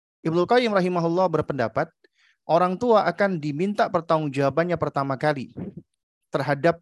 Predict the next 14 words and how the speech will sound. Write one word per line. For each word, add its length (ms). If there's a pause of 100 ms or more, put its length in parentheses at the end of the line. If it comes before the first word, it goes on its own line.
(540)
bir 240 (960)
baiknya 480
kepada 320
anaknya 560
sebelum 560
anak 400
dimintai 560
pertanggungjawaban 480
oleh 240
Allah 240
tentang 480 (480)
baktinya, 720
birnya 480
kepada 480